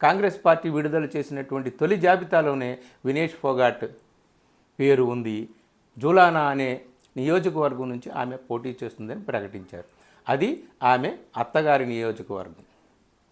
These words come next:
ఇన్లాస్ నియోజకవర్గం అన్నమాట. సరే, ఆమె గెలుస్తుందా, నిలుస్తుందా, ఆమెను విజయం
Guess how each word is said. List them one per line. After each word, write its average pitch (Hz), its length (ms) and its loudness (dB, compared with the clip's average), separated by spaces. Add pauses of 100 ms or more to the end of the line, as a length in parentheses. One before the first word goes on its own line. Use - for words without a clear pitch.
(220)
ఇన్లాస్ 151 480 4
నియోజకవర్గం 104 640 -6
అన్నమాట. 90 260 -18 (400)
సరే, 185 140 0 (100)
ఆమె 185 120 -4 (100)
గెలుస్తుందా, 170 500 -4 (1120)
నిలుస్తుందా, 160 600 0 (880)
ఆమెను 151 340 2
విజయం 160 240 -2